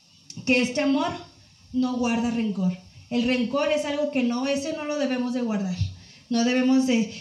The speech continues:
eh, de guardar, de darle esa, esa importancia, de cargar o de registrar.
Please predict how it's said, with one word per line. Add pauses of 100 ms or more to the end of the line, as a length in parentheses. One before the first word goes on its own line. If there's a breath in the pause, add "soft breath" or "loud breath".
(120 loud breath)
eh,
de
guardar,
de
darle
esa,
esa
importancia, (500 loud breath)
de
cargar (320 loud breath)
o
de
registrar.